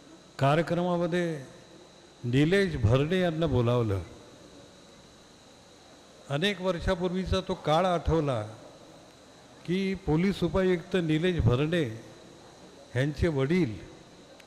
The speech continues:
आनंद भरणे, अतिशय गोरागोमटं व्यक्तित्व, लाल चौकाची जी रांग आहे त्याच्या शेवटी गोंडारेंच्या घराजवळ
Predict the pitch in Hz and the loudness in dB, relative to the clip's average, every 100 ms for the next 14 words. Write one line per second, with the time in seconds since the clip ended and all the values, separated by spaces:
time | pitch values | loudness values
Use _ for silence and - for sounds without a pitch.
0 | - - - - 120 151 208 202 190 123 | -20 -20 -20 -4 0 2 2 2 2 4
1 | 117 113 107 87 - - - - - - | 2 0 -2 -4 -10 -20 -20 -20 -20 -20
2 | - - - - - 151 - 202 185 196 | -20 -20 -20 -20 -6 -6 -2 -2 0 2
3 | 202 190 156 156 175 185 180 180 170 185 | 2 2 2 4 4 2 2 0 0 0
4 | 165 139 - 180 - 185 185 165 - - | 0 -2 -4 -4 0 0 0 -4 -12 -20
5 | - - - - - - - - - - | -20 -20 -20 -20 -20 -20 -20 -20 -20 -20
6 | - - - - - - - - - - | -20 -20 -20 -20 -20 -20 -20 -20 -20 -20
7 | - 117 139 175 160 180 175 190 175 185 | -6 0 2 2 2 0 2 -2 -2 -2
8 | 175 190 170 139 156 180 185 185 185 165 | 0 0 2 2 2 0 0 0 -2 -8
9 | - 147 135 131 151 151 156 190 190 185 | -4 -2 0 -2 2 2 2 0 0 -2
10 | 156 - - - - - - - 131 117 | -8 -18 -20 -20 -20 -20 -20 -18 -2 2
11 | 151 175 180 185 175 185 117 131 165 170 | 4 4 4 2 0 0 2 2 2 2
12 | 180 | 0